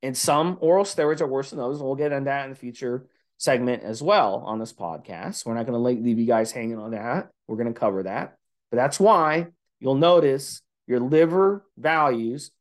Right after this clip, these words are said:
get strained. And the frequency and sever-, it says the frequency and severity of side effects depends on several factors,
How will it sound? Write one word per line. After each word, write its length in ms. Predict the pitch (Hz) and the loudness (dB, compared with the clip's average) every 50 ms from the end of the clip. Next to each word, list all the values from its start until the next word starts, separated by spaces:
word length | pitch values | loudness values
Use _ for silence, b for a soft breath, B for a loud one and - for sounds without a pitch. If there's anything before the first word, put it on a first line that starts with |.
| _ _ _ _ _ _ - | _ _ _ _ _ _ -2
get 420 | 123 113 113 117 117 - - _ _ | 0 2 4 2 2 0 -4 _ _
strained. 640 | - - - - 277 302 311 196 127 107 90 73 - _ _ _ _ _ _ _ _ _ _ _ _ _ _ _ _ _ _ | -18 -14 -6 -2 0 2 2 0 0 -4 -8 -14 -18 _ _ _ _ _ _ _ _ _ _ _ _ _ _ _ _ _ _
And 440 | - 143 151 151 147 151 151 147 143 143 _ _ _ _ _ _ _ _ _ _ _ - | -2 0 2 2 2 2 0 -2 -4 -8 _ _ _ _ _ _ _ _ _ _ _ -4
the 80 | 151 139 | -4 -4
frequency 760 | - - - 180 208 226 - 254 254 254 233 - - 254 240 | -2 0 2 4 4 4 4 2 2 2 2 0 2 2 2
and 100 | 240 233 | 2 2
sever-, 380 | 226 - 240 214 170 165 185 190 | 2 2 2 2 2 2 2 2
it 100 | 165 147 | 2 2
says 160 | 185 165 151 | 0 0 0
the 80 | 147 135 | -2 -6
frequency 480 | - - 185 220 247 233 233 - 240 | -4 -2 -2 -2 -2 -4 -4 -4 -6
and 100 | 233 233 | -6 -6
severity 420 | 226 - 233 214 208 196 196 196 185 | -4 -4 -4 -2 0 0 0 0 -2
of 100 | 185 185 | -2 -2
side 220 | - 190 185 180 | -2 -2 -2 -2
effects 280 | 175 175 185 165 160 - | -2 -2 -4 -4 -6 -8
depends 440 | - 147 - - 175 170 175 180 | -12 -16 -12 -8 -6 -4 -4 -4
on 140 | 147 131 135 | -6 -10 -12
several 460 | - - - - 160 165 170 185 190 | -12 -6 0 2 2 2 2 0 -4
factors, 800 | 180 - _ - 190 175 170 165 - _ 120 104 92 92 - - | -6 -8 _ -4 -2 -2 -2 -4 -8 _ -18 -18 -18 -18 -20 -20